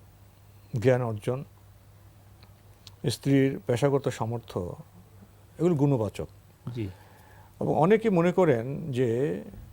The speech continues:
Speaker 1: জ্ঞান অর্জন করলে চাকরি করতে হবে, এটা সবসময় ঠিক নয়। এবং অনেকে মনে করেন যে বিয়ে করার পর স্ত্রীকে যে রান্নাঘরে ঢোকালাম,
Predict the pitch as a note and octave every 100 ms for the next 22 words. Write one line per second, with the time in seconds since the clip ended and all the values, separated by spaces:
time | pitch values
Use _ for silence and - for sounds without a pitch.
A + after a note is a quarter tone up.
0 | - - - - - B2 C#3+ D3+ D3 D#3+
1 | E3 E3+ D3+ A#2+ A#2+ A2 A2 - G2 F2
2 | F#2+ - - - - - - - - D#3+
3 | - D3 - A#2 - G2+ - D2+ - -
4 | - - - - - - - - - -
5 | - D3+ D#3+ G3 F#3 F3+ E3+ F3 C#3+ D3
6 | F3+ C3+ B2+ D#3 D#3 E3 D#3 D3+ - D3+
7 | D3 D3 B2+ C#3+ D3 D3+ A#2+ B2+ C#3 B2+